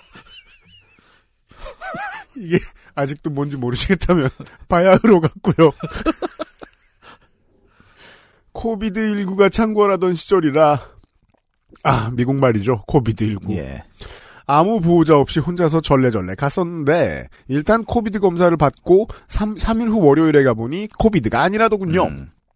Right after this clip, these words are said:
Speaker 1: 의사 선생님께서 코비드가 아니면 폐 질환일 수 있다고 약을 처방해 주셨는데 먹고 두 시간 만에 다 토하고 다시
Speaker 2: 어.
Speaker 1: 기절.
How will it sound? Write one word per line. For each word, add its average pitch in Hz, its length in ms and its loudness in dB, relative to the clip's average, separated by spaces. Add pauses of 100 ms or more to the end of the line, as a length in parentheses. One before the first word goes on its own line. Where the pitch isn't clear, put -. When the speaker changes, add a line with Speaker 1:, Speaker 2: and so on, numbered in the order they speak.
(300)
Speaker 1:
의사 185 200 6
선생님께서 202 600 0
코비드가 170 520 0
아니면 139 520 -2
폐 254 240 -2
질환일 160 420 2
수 127 180 -4
있다고 98 420 -4
약을 110 260 0
처방해 196 340 2
주셨는데 165 500 0
먹고 139 360 0
두 151 180 -2
시간 160 260 0
만에 139 200 2
다 143 240 -2
토하고 175 400 0
다시 120 320 0
Speaker 2:
어. - 40 -2
Speaker 1:
기절. 190 460 0